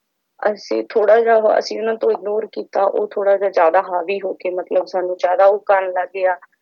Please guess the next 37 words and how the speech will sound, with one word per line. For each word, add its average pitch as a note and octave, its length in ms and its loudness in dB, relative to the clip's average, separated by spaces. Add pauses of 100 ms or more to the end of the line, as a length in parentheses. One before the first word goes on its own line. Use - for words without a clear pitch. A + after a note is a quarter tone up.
(380)
ਤੇ F#3 300 -2 (140)
ਉਹਨਾਂ G3+ 220 -2
ਨੇ G3+ 140 -2
ਕੁਛ F#3+ 240 -2
ਸਾਡੇ F3+ 340 -2
ਨੂੰ F#3+ 220 -2
ਲੈ F3+ 180 2
ਕੇ, F#3 200 -4
ਸਾਡੀ E3+ 240 0
ਕਮਿਊਨਿਟੀ F3+ 500 0
ਨੂੰ F3+ 140 -4
ਲੈ F3 120 0
ਕੇ, F3 60 -8
ਕਹਿ - 260 -6
ਲਓ F#3+ 120 -2
ਜਾਂ F3 140 -2
ਸਾਡੇ F3+ 320 -2 (360)
ਨੂੰ G3 120 -2
ਲੈ E3+ 120 2
ਕੇ F#3 200 -4
ਵੀ F#3+ 80 -4
ਇੱਥੇ - 200 -8
ਕਿਉਂ F3 360 -4
ਆ, - 120 -14
ਏਦਾਂ F#3+ 260 0
ਦਾ G3 100 4
ਕੁਛ G3 240 -4
ਸੀਗਾ। G3 380 -4 (340)
ਅਸੀਂ B3+ 160 0
ਇਗਨੋਰ A3+ 320 0
ਕੀਤਾ, A3+ 280 0
ਅਸੀਂ A3 160 -2
ਬੱਸ F#3 320 0
'ਚ - 140 -14
ਬਹਿ F#3 180 4
ਗਏ G#3+ 140 0
ਹਾਂ। G3 120 -2